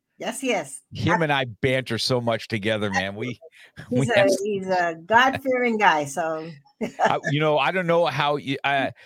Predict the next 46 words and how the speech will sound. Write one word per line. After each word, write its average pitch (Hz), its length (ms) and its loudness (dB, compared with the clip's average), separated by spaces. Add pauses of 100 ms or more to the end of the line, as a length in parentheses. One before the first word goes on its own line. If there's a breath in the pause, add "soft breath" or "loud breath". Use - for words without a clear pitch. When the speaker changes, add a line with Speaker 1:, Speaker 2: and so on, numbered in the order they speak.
(120)
Speaker 2:
how 151 260 0
I 160 140 2
got 151 220 0
to 147 80 -2
know 131 180 2
Daniel 120 440 0
the 101 140 0
most. 104 520 0
He 135 280 -6
came 143 520 -4
to 131 360 -2
New 120 160 0
Jersey. 101 640 -4 (260 loud breath)
He 135 140 -4
was 120 160 -2
speaking 165 560 -4
at, 120 280 -2
when 113 200 -2
I 110 60 0
launched 117 340 -2
my 123 100 0
book 117 280 -2
in 104 80 -2
January, 98 600 -4
and 98 80 -8
he 113 100 -6
was 131 160 -4
speaking, 107 520 -6 (560 soft breath)
and 127 100 0
I 147 180 2
broke 160 200 2
some 110 220 -2
bricks 127 340 0
there 98 240 2
on 95 100 -2
stage, 90 680 -2
right? 95 340 -2 (800 soft breath)
And 104 100 -6
he 147 80 2
wanted 151 320 0
to 113 60 -4
do 139 200 2
it 117 60 -2
really, 113 240 0
really 104 240 0
bad. 85 360 -2